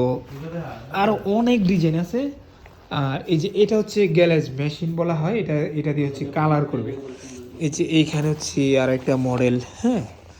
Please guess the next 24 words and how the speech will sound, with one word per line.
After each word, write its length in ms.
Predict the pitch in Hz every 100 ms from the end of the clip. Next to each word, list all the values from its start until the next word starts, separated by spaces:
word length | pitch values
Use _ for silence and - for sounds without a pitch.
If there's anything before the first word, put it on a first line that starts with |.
| - - - -
এটা 200 | 139 139
হচ্ছে 260 | 135 -
এখনও 440 | 127 127 143 147 196
টোটালি 380 | - 151 147
সম্পূর্ণ 540 | 151 170 165 160 139 139
হয়নি, 560 | 143 139 147 180 294
সম্পূর্ণ 580 | 269 175 151 156 143 143 135
হওয়ার 220 | 135 135
পর 240 | - -
দেখা 200 | 160 147
যাচ্ছে 220 | 143 143 175
কি, 180 | 220
আহ, 840 | 269 - - - - - - 139 123
ফুল 300 | - 175 170
ফিগার 360 | - 151 139
আসবে 340 | 131 120 120 113
আর 60 | 113
কি। 120 | - -
তো 280 | 127 120 117 - - - - - -
এই 100 | 175
যে 100 | 143
উনি 220 | 135 147 160
হচ্ছে 520 | 160 - 160 143 139
আমাদের 440 | 127 131 135 127